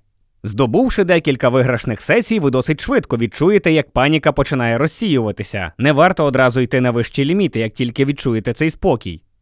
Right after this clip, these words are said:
Продовжуйте працювати над основами гри з нижчими ставками. Робіть це, поки вам не стане нудно. Щойно ваша фундаментальна якісна гра стане рутиною, це буде знак, що настав час повертатися.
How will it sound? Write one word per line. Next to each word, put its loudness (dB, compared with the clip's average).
Продовжуйте 4
працювати 2
над 0
основами 0
гри 2
з -2
нижчими 0
ставками. -2
Робіть -2
це, 0
поки 0
вам 0
не 2
стане 0
нудно. 0
Щойно 4
ваша 2
фундаментальна 2
якісна 0
гра 2
стане 0
рутиною, 2
це 0
буде 0
знак, 0
що -2
настав 0
час 2
повертатися. 0